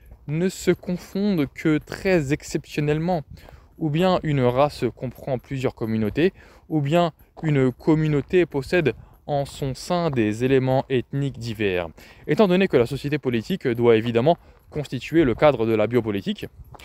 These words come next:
même si nos conclusions nous obligent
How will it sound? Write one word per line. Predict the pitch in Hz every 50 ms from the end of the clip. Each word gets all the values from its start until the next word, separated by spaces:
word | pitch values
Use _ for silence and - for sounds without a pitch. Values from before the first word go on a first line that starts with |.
| - - - - - - -
même | 139 175 196 160
si | 143 - - 196 185 147
nos | 127 113
conclusions | - 147 135 - - 147 143 123 127 151 156 135 - - - - -
nous | 139 139 135
obligent | 143 139 151 180 175 143 127 120